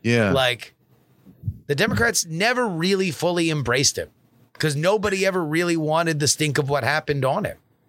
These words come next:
Speaker 1: I, I didn't know the thing about his, like, uh, him doing a, uh, interview with Playboy. And I mean, talk about, like, uh,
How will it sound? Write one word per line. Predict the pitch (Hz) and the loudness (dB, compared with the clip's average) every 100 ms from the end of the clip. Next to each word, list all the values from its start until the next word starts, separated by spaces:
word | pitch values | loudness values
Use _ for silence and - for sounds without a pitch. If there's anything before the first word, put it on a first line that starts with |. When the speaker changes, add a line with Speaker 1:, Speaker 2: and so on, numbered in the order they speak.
| _ _ _ _ _ _ _ - - _ _ _ - | _ _ _ _ _ _ _ -20 -20 _ _ _ -4
Speaker 1:
I, | - - | -2 2
I | 175 | 4
didn't | 226 180 | 6 6
know | 170 | 6
the | 147 131 | 4 2
thing | 147 139 | 2 2
about | 127 120 120 | 4 4 4
his, | 120 110 - | 4 4 2
like, | 120 107 98 - - _ 87 | 4 4 2 -4 -16 _ -4
uh, | 82 - 135 | -4 0 2
him | 139 127 | 4 6
doing | 131 117 | 6 4
a, | 104 - - | 2 -2 -2
uh, | 110 107 104 98 95 - | 2 4 4 4 2 2
interview | 120 120 110 | 2 4 2
with | 95 | 2
Playboy. | - 107 110 104 90 82 - _ _ | 2 2 2 2 2 0 -4 _ _
And | 95 98 95 - _ _ _ | 0 2 0 -2 _ _ _
I | 127 | 0
mean, | 139 | 2
talk | 143 165 185 | 4 2 4
about, | 170 120 | 2 4
like, | 113 113 98 | 2 2 2
uh, | 113 90 80 85 | 2 2 0 0